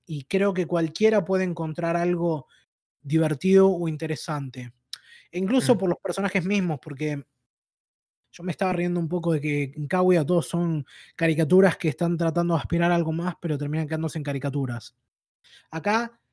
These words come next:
Speaker 1: tenés personajes que parten desde una caricatura, pero están tan bien armados y tan bien interpretados
Speaker 2: Mm.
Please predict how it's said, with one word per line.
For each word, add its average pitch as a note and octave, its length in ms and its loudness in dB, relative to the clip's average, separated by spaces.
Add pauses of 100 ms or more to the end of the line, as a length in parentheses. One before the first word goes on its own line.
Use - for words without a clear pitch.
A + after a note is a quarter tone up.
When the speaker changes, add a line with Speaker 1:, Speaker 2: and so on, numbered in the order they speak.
(140)
Speaker 1:
tenés F#3+ 180 -2
personajes G3 480 -2
que E3 140 -2
parten G3+ 320 2
desde E3 200 2
una E3+ 200 2
caricatura, E3+ 680 4
pero D3 200 2
están F3+ 580 -2
tan G#3 240 2
bien G#3 220 4
armados F3+ 760 2
y C#3+ 180 -2
tan F3 200 0
bien F#3 160 6
interpretados D3+ 960 2 (180)
Speaker 2:
Mm. C3 300 -8